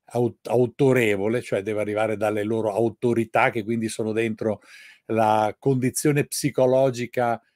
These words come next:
eh, infantile, anche da adulti loro, eh, credono a quello che gli dice l'autorità genitoriale,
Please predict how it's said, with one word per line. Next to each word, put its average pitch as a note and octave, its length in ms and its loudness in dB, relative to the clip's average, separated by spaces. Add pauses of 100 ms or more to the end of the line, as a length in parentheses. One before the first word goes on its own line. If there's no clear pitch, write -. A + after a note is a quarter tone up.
(140)
eh, A2+ 380 -4
infantile, A2 920 -2
anche A2+ 300 0
da A#2 100 0
adulti C3 600 -2
loro, A2+ 580 -2 (300)
eh, A2 340 -4
credono D3 460 4
a A#2+ 40 -2
quello C3+ 220 0
che B2 140 -2
gli A2+ 100 -4
dice B2+ 300 -4
l'autorità A#2+ 720 -2
genitoriale, A2 1080 -4